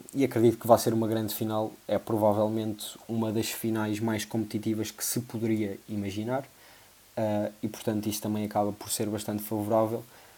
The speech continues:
Vai ser aqui quase um defrontar,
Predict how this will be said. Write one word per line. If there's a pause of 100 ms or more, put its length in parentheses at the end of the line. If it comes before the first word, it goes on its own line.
Vai
ser
aqui (220)
quase (1080)
um
defrontar,